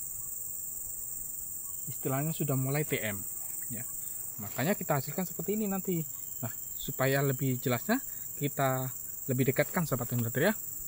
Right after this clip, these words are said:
Kamera kita dekatkan. Nah, seperti ini, sahabat planter, ya. Ketika kita sudah masa T M, ketika kita sudah batangnya sudah mulai membesar, maka hasil yang kita hasilkan seperti ini.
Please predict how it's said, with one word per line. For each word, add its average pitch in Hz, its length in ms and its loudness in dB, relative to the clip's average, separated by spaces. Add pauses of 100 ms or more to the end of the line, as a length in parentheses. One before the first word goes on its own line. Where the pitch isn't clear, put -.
(340)
Kamera 120 320 4
kita 127 160 2
dekatkan. 113 400 2 (960)
Nah, 120 80 8
seperti 135 400 8
ini, 262 80 12
sahabat 202 240 12
planter, 156 320 10 (400)
ya. 156 80 6 (400)
Ketika 240 240 8
kita 208 320 8
sudah 147 240 10 (560)
masa 127 320 8
T 107 160 4
M, 135 320 6 (720)
ketika 135 240 6
kita 139 320 8
sudah 123 240 10
batangnya 127 320 10
sudah 123 240 6
mulai 123 320 8 (640)
membesar, 123 400 10 (160)
maka 143 240 4
hasil 196 400 6
yang 180 80 8
kita 139 240 4
hasilkan - 240 2
seperti 127 320 2
ini. 110 160 4